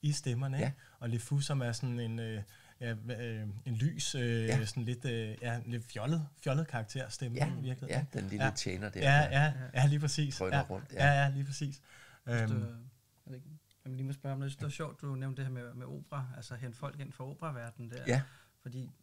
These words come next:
Speaker 3: altså, det minder måske lidt om skuespil, men, men det er vel ikke helt, øh,
Speaker 2: Det er ikke helt, og det var jo det springende punkt, det var, øh, et er at finde stemmen, men, og, og uden for skuespillerverdenen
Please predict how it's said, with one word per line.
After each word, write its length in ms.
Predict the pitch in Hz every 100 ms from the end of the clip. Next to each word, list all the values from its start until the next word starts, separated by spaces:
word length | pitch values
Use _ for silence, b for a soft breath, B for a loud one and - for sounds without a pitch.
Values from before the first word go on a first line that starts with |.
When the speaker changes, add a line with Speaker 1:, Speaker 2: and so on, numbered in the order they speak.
| - -
Speaker 3:
altså, 160 | 117 - 139 - _ _ _ -
det 80 |
minder 180 | 127 147
måske 220 | 165 135
lidt 100 | 131
om 80 | 135
skuespil, 560 | 127 139 139 - 139 131
men, 200 | 131 123
men 100 | 127
det 80 | 131
er 40 |
vel 80 | 160
ikke 160 | 160
helt, 380 | 175 165 135 -
øh, 60 | 143 135 131 -
Speaker 2:
Det 80 | 143
er 40 |
ikke 120 | 175
helt, 200 | 175 175
og 140 | - 135
det 100 | 147
var 80 |
jo 100 | 165
det 100 | 123
springende 340 | 120 123 135 143
punkt, 240 | 127 123
det 100 | 127
var, 260 | 113 117 113
øh, 220 | 107 98 95 - 98 98 - - 98 - - -
et 160 | 117
er 100 | 123
at 80 | 98
finde 200 | - 101
stemmen, 440 | 95 101 92 123 120
men, 260 | 98 92 85 -
og, 220 | 87 87
og 280 | 90 85 -
uden 220 | 107 135
for 140 | 131
skuespillerverdenen 840 | 90 - 98 - 98 90 87 85